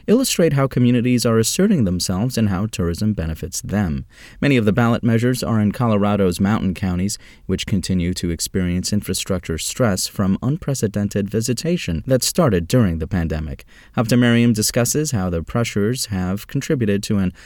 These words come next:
affordable housing crisis, which has caused a staff shortage for the tourism industry.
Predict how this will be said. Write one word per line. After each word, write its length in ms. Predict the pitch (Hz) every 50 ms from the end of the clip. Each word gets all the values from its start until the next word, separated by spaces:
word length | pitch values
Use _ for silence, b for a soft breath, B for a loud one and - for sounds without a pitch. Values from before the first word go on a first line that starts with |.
| B B B
affordable 480 | - - - 165 208 202 139 107 90 85
housing 420 | - - 131 147 160 - 92 82
crisis, 560 | 80 - - 80 80 - - - - - - B B B B B B
which 340 | 82 85 78 - - - -
has 180 | 85 80 78
caused 400 | - - 82 78 78 87 - - -
a 20 |
staff 380 | 90 - - - 92 85 82 -
shortage 500 | - - - 135 131 120 98 90 90 -
for 200 | - - 113 98
the 100 | 80 78
tourism 440 | 73 - - 82 85 80 76 73 67
industry. 600 | 65 92 110 104 - - - - - - -